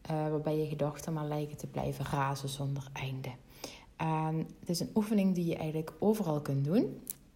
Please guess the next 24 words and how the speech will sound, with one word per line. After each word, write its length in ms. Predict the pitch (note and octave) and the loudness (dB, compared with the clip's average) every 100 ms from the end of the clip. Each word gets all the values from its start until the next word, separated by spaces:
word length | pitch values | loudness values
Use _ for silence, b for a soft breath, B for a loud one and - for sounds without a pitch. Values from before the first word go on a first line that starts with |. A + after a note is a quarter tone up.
| - - - - - - - - - | -20 -20 -20 -20 -20 -20 -20 -18 -4
Eh, 460 | - F3 E3+ F3 F3 | 0 4 4 4 4
je 80 | F3+ | 2
hebt 180 | F3 F3 | 0 -2
er 80 | - | -2
eigenlijk 220 | D#3+ D#3 | -2 2
niks 280 | F#3+ B3 - | 2 0 0
voor 120 | G3 | 2
nodig. 460 | G3 G3 G3 G3 B B B B - | 2 0 -4 -6 B B B B -8
En, 320 | E3+ E3 D#3+ | -4 0 0
eh, 60 | D3+ D3 D3 D3 | -2 -2 -4 -6
hij 140 | - | -4
gaat 200 | C#3+ D3+ | -4 -4
als 140 | - - | -8 -6
volgt. 520 | - D#3+ G#3 - - B B B B B B B B B - - - - - - - - - - - - _ - - | -2 0 -2 -4 -12 B B B B B B B B B -20 -20 -20 -20 -20 -20 -20 -20 -20 -20 -20 -20 _ -20 0
Ik 440 | F#3+ F#3+ F#3+ F#3+ | 4 6 6 4
zou 200 | - A3 | 2 2
je 80 | C4+ | 6
willen 180 | B3 G3+ | 6 4
vragen 680 | - - G3+ G#3+ G#3+ G#3 | 0 -2 -2 0 -2 -2
om 680 | E3+ E3+ E3 E3+ E3+ E3+ E3 | -2 0 0 0 0 0 0
je 160 | D#3 D3 | 0 -2
voor 360 | C#3 - A3 A#3+ | -2 4 4 4
te 120 | G#3 | 0
stellen 600 | - G3 F3+ F3+ F3+ | 0 0 2 2 -2